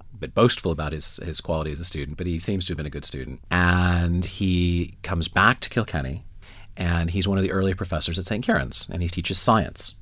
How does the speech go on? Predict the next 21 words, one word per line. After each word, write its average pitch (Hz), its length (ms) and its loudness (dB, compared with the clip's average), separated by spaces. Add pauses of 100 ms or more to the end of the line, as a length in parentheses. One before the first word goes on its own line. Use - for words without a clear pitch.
(720)
And 92 240 0
he's 95 180 2
incredibly 123 600 6
interested - 320 2
in 87 80 0
experimentation. 98 960 2
He, 87 460 0
uh, 80 320 -4
becomes 82 500 -2
vice 87 300 2
president 98 400 4
of 87 40 0
the 92 60 -2
college, 87 640 2
effectively 57 380 -8
in 60 80 -6
charge, 85 520 0 (720)
associates 101 720 4
Saint 87 280 0
Kieran's 87 580 2
with - 360 -4